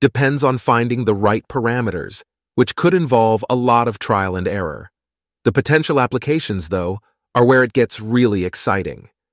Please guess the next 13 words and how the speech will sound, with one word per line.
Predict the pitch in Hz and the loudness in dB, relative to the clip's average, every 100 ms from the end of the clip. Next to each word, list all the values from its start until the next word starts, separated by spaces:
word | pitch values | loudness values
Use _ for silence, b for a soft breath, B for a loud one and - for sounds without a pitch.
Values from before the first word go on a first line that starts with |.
| _ _ - | _ _ 0
This | 135 - | 0 2
research | 135 131 120 107 - | 0 0 0 -2 -4
could | 110 | -2
revolutionize | 107 113 113 123 - 110 107 104 | 0 2 2 0 -2 -2 -2 -2
artificial | 98 110 104 120 - 101 | -2 -2 -2 -4 -4 -4
intelligence, | 92 107 127 101 90 76 - - _ _ 120 | -6 -4 -2 -2 -4 -10 -14 -18 _ _ 2
robotics, | 110 117 110 78 - - - _ _ - | 4 4 0 -2 -12 -16 -16 _ _ -4
natural | 117 120 - 123 | 0 0 2 2
language | 113 120 117 101 - | 2 0 0 -2 -2
processing, | 113 92 - 85 - 73 82 78 | -2 -2 -4 -6 -8 -12 -10 -8
and | 92 | -8
cognitive | - 123 110 107 98 - | -2 0 0 0 -2 -4
computing. | 95 - 107 80 60 | -10 -6 -6 -6 -12